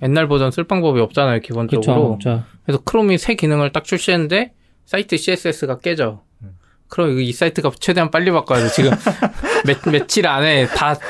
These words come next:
Speaker 1: 모든 사람이 다 깨질 거기 때문에.
Speaker 3: 네.
Speaker 1: 음, 그쵸. 네. 깃허브에서 이거 뭐 랜섬웨어는 뭐예요?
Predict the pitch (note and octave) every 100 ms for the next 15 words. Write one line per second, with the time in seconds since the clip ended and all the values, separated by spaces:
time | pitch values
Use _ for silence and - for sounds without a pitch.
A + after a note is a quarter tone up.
0 | D#3 C3+ D3+ E3+ E3 D3+ C#3 B2 - C#3+
1 | C3 C3+ B2+ B2 B2 B2 C#3+ C3+ A2 G#2+
2 | - _ _ _ _ _ _ _ _ _
3 | _ _ - B2 G#2 - _ _ - -
4 | - A#2+ G#2 - _ _ - - _ _
5 | _ _ _ _ - _ _ _ - _
6 | _ - F3 D3 _ _ _ _ - -
7 | E3+ G#3 - _ - D#3 D3 B2+ B2+ A#2
8 | A2+ A#2+ A#2 D#3+ D3+ C#3 B2 G#2+ G#2+ G#2
9 | G#2+ D#4+